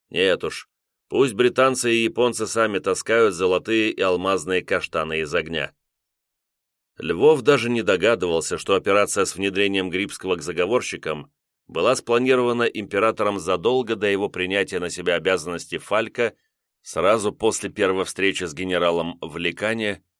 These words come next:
и что медлительность генерала не связана с необходимостью повысить боеспособность революционной повстанческой армии,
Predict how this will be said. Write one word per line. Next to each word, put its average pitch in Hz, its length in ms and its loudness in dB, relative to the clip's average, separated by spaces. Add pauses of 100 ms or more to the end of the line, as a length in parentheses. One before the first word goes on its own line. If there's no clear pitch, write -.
(160)
и 104 120 -2
что 131 160 -2
медлительность 117 760 0
генерала 104 460 2
не 123 140 0
связана 90 560 0
с - 100 -10
необходимостью 90 800 -2
повысить 92 460 -2
боеспособность 87 840 -2
революционной 87 640 -2
повстанческой 85 840 -6
армии, 113 500 -2